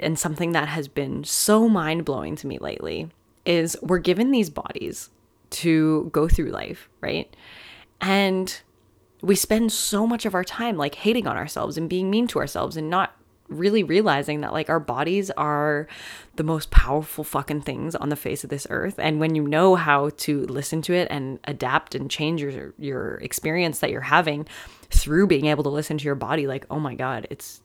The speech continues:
it's so, it's so amazing and it's so powerful. And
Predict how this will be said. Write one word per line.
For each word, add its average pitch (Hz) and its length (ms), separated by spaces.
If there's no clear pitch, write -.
it's - 200
so, 147 680
it's - 140
so 156 220
amazing 151 380
and 151 80
it's 147 100
so 156 160
powerful. 156 720
And 143 320